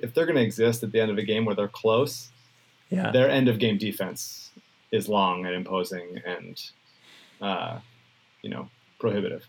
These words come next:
Speaker 1: So I think that they I feel good about saying under.
Speaker 2: You're fucking, just fucking on one. I love it. You're
Speaker 1: Embiid
Speaker 2: just
Speaker 1: basically committed to playing with Simmons for the rest of his career. And I'm,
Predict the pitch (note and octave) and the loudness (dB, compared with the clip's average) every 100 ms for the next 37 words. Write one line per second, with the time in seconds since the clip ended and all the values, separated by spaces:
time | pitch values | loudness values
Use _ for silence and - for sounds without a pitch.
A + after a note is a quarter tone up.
0 | - - G2 F#2+ G2+ F2+ - - - - | -10 -2 0 0 -4 -6 -8 -6 -6 -8
1 | - _ _ _ _ _ _ - G#2+ A2 | -14 _ _ _ _ _ _ -10 -4 0
2 | G#2+ G2 F#2 G2+ G2 F2 - _ _ _ | 0 0 -2 -6 -8 -10 -16 _ _ _
3 | _ _ _ D#3 G3+ F3+ C#3 A#2 - A#2 | _ _ _ 4 4 4 0 0 2 0
4 | G2 F#2 - D3 C#3 - F3+ E3 B2 G#2 | 0 -6 -2 -2 -2 -2 0 2 2 0
5 | G2+ - E3+ F#3+ G3 D#3 C3+ A2+ G2+ G2 | -2 2 4 6 6 6 4 2 -2 -6
6 | - D3 D3 E3+ D#3+ A#2 B2+ F3 G3+ F3 | 2 4 6 6 6 2 2 6 6 6
7 | C4+ A#3+ - - F#3 G#3+ G3 F#3+ D#3 D3+ | 6 4 2 4 4 4 4 2 2 0
8 | D3+ D#3 G3+ C#3 - - - - C#3+ E3 | 2 4 4 2 -4 -8 -6 -2 2 4
9 | F3+ C3+ - D#3+ D3+ C3+ B2+ C3 A#2+ A#2+ | 4 2 0 2 2 2 4 4 4 0
10 | A2+ G#2 G2 - - - G#2 A#2 C#3 C3 | -4 -2 0 0 -4 -8 0 2 4 2